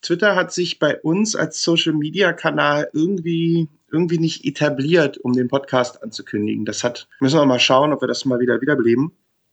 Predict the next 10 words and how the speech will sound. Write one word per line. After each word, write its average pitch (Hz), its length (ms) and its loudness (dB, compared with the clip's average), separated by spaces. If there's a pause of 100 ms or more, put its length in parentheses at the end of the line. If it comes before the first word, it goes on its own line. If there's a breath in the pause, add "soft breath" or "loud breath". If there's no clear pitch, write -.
(580)
Ansonsten 143 420 4
ist - 340 -2
natürlich 139 380 0
jeder 151 240 2
Social-Media-Kanal 135 1300 2
irgendwie 123 380 -2
anders, - 520 -2
jedes 110 280 -2
Social 123 260 -2
Media. 131 500 0